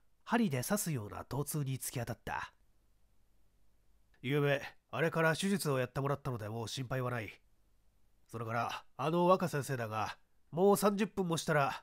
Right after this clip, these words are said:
こっちへ来てもらうのだな。ゆうべ、相良氏はどうした？」あの男は、今朝も例の通り会社へ出かけて行きましたよ。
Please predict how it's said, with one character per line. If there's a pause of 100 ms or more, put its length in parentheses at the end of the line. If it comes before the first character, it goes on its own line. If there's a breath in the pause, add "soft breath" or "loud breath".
(120)
こ
っ
ち
へ
来
て
も
ら
う
の
だ
な。 (1200)
ゆ
う
べ、
相
良
氏
は
ど
う
し
た？」 (1700)
あ
の
男
は、
今
朝
も
例
の
通 (100)
り
会
社
へ
出
か
け
て
行
き
ま
し
た
よ。